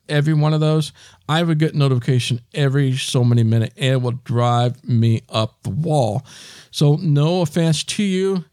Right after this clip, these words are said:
or anything like that, and to other people that I might follow and, and I'm not being notified when you're on. And that is my biggest secret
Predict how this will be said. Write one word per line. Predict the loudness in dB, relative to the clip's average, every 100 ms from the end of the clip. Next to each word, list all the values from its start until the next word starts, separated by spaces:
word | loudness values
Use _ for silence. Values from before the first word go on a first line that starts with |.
| _ _ _ -6
or | -4 -2
anything | -2 0 0
like | 0 0
that, | -2 -2 -6
and | -4 -2 0
to | -2
other | -2 0
people | 0 0 -2 -4
that | -2 -2
I | 0 -2
might | 0 0 0 -4 _
follow | -4 -2 -2
and, | -2 0
and | 2 2
I'm | 2
not | 2 0 -2 _ _ _ _
being | -2 0 2
notified | 2 0 -2 -2 -2 0
when | 0
you're | 0 -2
on. | -2 -2 -2 -4 -10 _ _ _ -2
And | -2
that | 0 -2 -2 -6
is | -4 0 0
my | 2 2 0 -2
biggest | -4 0 0 0
secret | -2 -2 -4